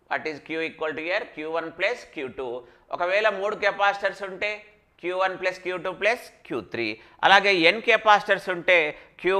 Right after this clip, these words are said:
వన్ ప్లస్ క్యూ టూ ప్లస్ క్యూ త్రీ ప్లస్ డాష్ డాష్ డాష్ so on ప్లస్ క్యూఎన్. Already we discussed the relation capacitance C equal to formula Q by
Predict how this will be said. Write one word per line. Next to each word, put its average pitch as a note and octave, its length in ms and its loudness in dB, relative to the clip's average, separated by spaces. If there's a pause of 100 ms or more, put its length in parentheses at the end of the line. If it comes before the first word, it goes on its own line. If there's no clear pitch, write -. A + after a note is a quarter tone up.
వన్ F#3+ 200 4
ప్లస్ F#3+ 260 2
క్యూ F3+ 140 0 (100)
టూ F#3+ 80 0 (120)
ప్లస్ F#3 260 0
క్యూ F3 120 -4 (100)
త్రీ F3+ 120 -4 (140)
ప్లస్ F#3 260 -2 (300)
డాష్ E3 240 2
డాష్ F3 240 0
డాష్ F3 240 0 (280)
so F3+ 100 2 (180)
on D3+ 160 10 (320)
ప్లస్ A#3 280 0
క్యూఎన్. G2+ 360 -4 (880)
Already A3 400 2
we G#3 140 -2
discussed G#3 440 -4 (140)
the F3 140 0
relation G3+ 500 0 (600)
capacitance F#3+ 840 2 (120)
C G3+ 120 -6 (160)
equal F#3 400 0
to F3+ 60 -6 (120)
formula E3+ 400 4 (480)
Q B2+ 260 -8
by A2+ 80 2